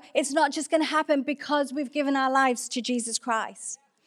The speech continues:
And I often think that in this fast-paced world in which we live, where it's busy, busy, busy, full, full, full, going from one thing to the next thing, and before we got to the next thing, we're going on to the next thing, we've actually forgotten to do something that is just simple,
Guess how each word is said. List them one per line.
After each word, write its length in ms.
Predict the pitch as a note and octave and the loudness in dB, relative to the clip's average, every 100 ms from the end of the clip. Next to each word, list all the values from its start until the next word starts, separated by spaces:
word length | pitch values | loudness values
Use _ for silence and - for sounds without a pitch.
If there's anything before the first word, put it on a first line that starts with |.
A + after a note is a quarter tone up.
| _ - - | _ -18 -4
And 120 | C#4+ | 2
I 220 | C4 D#4 E4+ | 6 8 8
often 260 | E4+ D#4+ | 4 0
think 240 | D#4 E4 D4 | 2 2 4
that 120 | C#4+ | 4
in 140 | D4 | 4
this 180 | C#4 B3+ | 4 0
fast-paced 760 | - D#4 D#4+ - D4 D#4 C4+ B3+ | 2 4 4 0 0 0 0 0
world 340 | C4+ D4 C#4+ | 4 6 4
in 100 | C#4 | 2
which 240 | C#4 A#3+ - | 0 -2 -4
we 120 | C4 | 0
live, 260 | C4 D4+ - - | 4 2 0 -2
where 120 | C#4 C4 | 4 4
it's 140 | A#3 | 4
busy, 260 | D#4+ D#4 D#4 | 0 0 2
busy, 240 | D4+ C4+ | 0 0
busy, 320 | C4 D#4+ F#4 A4+ - _ _ _ _ _ _ _ _ _ - | -2 0 0 0 -4 _ _ _ _ _ _ _ _ _ 2
full, 180 | E4 E4+ | 2 2
full, 260 | - D#4+ C#4 | 4 4 6
full, 420 | - D#4 F4 G#4 - - | 6 8 6 2 0 6
going 180 | D4+ | 6
from 180 | D4 D4+ | 6 2
one 200 | D#4+ F4 | 4 4
thing 180 | F4 E4 | 0 -2
to 120 | D4+ | -2
the 100 | C#4 | 0
next 360 | C#4 D#4+ C4+ - | 2 0 0 0
thing, 180 | E4+ E4 | 2 2
and 60 | |
before 200 | C#4+ D4+ | 0 2
we 60 | D#4 | 6
got 160 | D4+ | 4
to 80 | C4+ | 4
the 100 | C#4+ | 0
next 200 | D4+ B3+ | 0 0
thing, 140 | D#4+ D4+ | 0 0
we're 80 | |
going 220 | C#4 D4 D4 | 4 4 2
on 120 | C#4+ | 0
to 100 | C#4 | -2
the 100 | C#4 | 0
next 280 | C#4+ C4 - | 0 -2 0
thing, 200 | D#4 D#4 - - - | 0 -2 -10 -8 -2
we've 180 | E4 | 2
actually 320 | D4+ D#4 - D#4+ | 4 2 0 -2
forgotten 460 | D4+ C#4+ D4 D#4+ | 0 2 4 2
to 100 | D4 | 0
do 240 | B3+ D4 D4+ | -2 -2 0
something 380 | E4 D4 C#4+ | 2 2 2
that 120 | C4+ C4+ | 2 2
is 160 | C4 | 0
just 440 | - D4+ D4+ - - | -2 0 0 0 0
simple, 600 | D4+ C#4+ D4 G#3 D3+ | 2 2 0 -2 -4